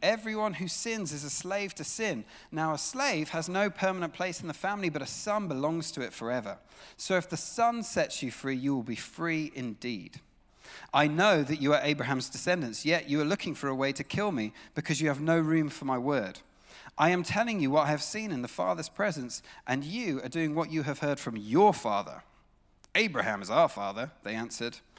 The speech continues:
Basically, Jesus says, "No, he isn't." So he says, "If you were Abraham's children, then you would do what Abraham did. As it is, you are looking for a way to kill me, a man who has told you the truth that I heard from God.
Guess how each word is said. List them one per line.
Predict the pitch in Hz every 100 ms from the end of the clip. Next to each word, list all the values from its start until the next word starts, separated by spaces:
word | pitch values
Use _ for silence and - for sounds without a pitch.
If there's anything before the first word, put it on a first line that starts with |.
| - - - _ -
Basically, | 143 139 107
Jesus | 120 117
says, | 120 104
"No, | 107
he | 104 98
isn't." | 98 -
So | - 113
he | 123
says, | 123 110 - - - -
"If | 131 160
you | 226
were | 240 175
Abraham's | 190 156 147 -
children, | - 214 165 127 147 - - _ _ - -
then | 151 202
you | 254
would | 160
do | 175
what | 196 165
Abraham | 185 180 202
did. | 240 185 - - - - -
As | 180 190
it |
is, | 175 208 196
you | 156
are | 160
looking | 214 208 175
for | - 156
a |
way | 151 170
to | 170
kill | 151 202 208
me, | 127 110
a | 117
man | 120 151 180 202
who | 170
has | 156 143
told | - 180 208 196
you | 180
the | 170
truth | - 240 202 -
that | 120
I | 139
heard | 139 160 151
from | 143
God. | 175 185 117